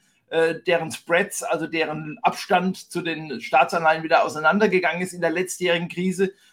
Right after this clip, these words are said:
sodass man sich auch wieder Werte kaufen kann, wo du wieder ordentliche Verzinsungen sehen kannst, also jenseits der fünf Prozent,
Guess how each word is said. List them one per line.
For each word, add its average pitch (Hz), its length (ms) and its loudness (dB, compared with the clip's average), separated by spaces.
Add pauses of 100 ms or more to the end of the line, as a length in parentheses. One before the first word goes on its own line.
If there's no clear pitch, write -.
(100)
sodass 175 340 -2
man 175 140 0
sich 180 160 0
auch 156 100 -2
wieder 160 200 0
Werte 165 280 -2
kaufen 165 380 2
kann, 156 240 0
wo 156 80 -6
du 156 160 -6
wieder - 260 -2
ordentliche 175 460 0
Verzinsungen 156 600 -10
sehen 160 220 -8
kannst, - 420 -4
also 147 200 -10
jenseits 165 560 0
der 147 140 -4
fünf 160 300 -12
Prozent, 165 460 -6